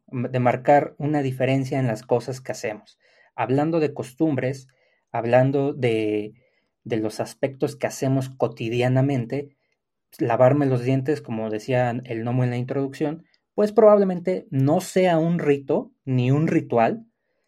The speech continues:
si lo hacemos de manera mecanizada, de manera monótona, sin poner atención en el punto en el que te encuentras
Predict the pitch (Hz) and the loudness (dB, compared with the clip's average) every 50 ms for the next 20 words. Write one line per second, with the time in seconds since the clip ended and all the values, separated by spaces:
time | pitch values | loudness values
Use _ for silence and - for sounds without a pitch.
0 | _ _ _ _ - - - 139 127 123 117 120 117 117 113 113 - 147 143 139 | _ _ _ _ -20 -14 -8 -6 -4 0 2 2 2 2 0 0 0 0 0 0
1 | 139 143 151 151 - - - _ _ _ - 131 123 120 120 120 117 120 120 120 | 0 -2 -4 -6 -10 -18 -20 _ _ _ -4 -2 -2 -2 -2 -4 -4 -2 -2 -2
2 | 123 123 131 127 117 113 - - 117 117 120 123 120 - - 139 135 123 107 104 | 0 0 0 0 -2 -4 -6 -6 -6 -4 -4 -6 -6 -2 -2 0 0 0 -2 -4
3 | - _ _ _ _ _ _ _ _ _ _ 113 107 107 107 110 110 113 120 113 | -8 _ _ _ _ _ _ _ _ _ _ -12 -10 -8 -6 -6 -6 -4 -4 -4
4 | 117 117 117 110 107 110 127 139 147 135 135 156 151 151 151 156 165 165 - - | -2 -2 -2 -2 -2 0 0 0 0 0 -2 -4 -4 -2 -4 -4 -6 -8 -10 -16
5 | - 127 120 113 113 - 117 117 127 135 139 147 131 131 127 113 113 113 110 - | -10 -8 -8 -8 -4 -4 -2 0 0 0 0 -2 -4 -4 -8 -8 -8 -10 -10 -6
6 | 139 151 165 170 156 131 131 - _ _ _ _ _ _ _ 127 117 117 113 110 | -4 -2 -2 -2 -4 -8 -12 -20 _ _ _ _ _ _ _ -8 -8 -6 -6 -6
7 | 110 107 _ _ - 156 151 151 139 151 151 156 151 143 127 117 113 107 - - | -6 -8 _ _ -2 0 0 0 -2 0 0 0 0 -2 -2 -4 -6 -8 -10 -12
8 | - - - 110 107 104 - - 123 123 123 123 127 135 131 - | -14 -12 -10 -12 -12 -8 -2 -2 0 0 0 -2 -2 -2 -2 -4